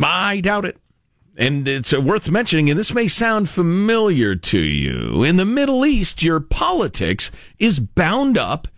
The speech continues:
in your ethnicity or your religious sect. And everybody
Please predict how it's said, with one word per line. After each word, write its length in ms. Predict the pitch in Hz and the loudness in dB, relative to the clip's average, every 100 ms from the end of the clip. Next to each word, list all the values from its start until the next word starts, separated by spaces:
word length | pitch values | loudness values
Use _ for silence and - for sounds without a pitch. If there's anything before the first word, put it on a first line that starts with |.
| _ _ | _ _
in 160 | 185 156 | -2 2
your 200 | 123 165 | 2 2
ethnicity 960 | 220 - 311 381 - 339 220 82 - - _ _ _ _ _ _ _ _ - | 0 -2 0 2 2 2 2 -2 -6 -16 _ _ _ _ _ _ _ _ -2
or 160 | 165 | 0
your 240 | 160 143 156 | 2 4 4
religious 540 | 170 220 269 285 294 | 2 0 -2 0 0
sect. 600 | - - 151 78 - - - _ - _ _ | 2 2 0 -4 -12 -20 -20 _ -20 _ _
And 160 | 160 165 | -2 0
everybody 760 | 208 240 302 254 185 180 240 | 0 0 2 2 2 0 0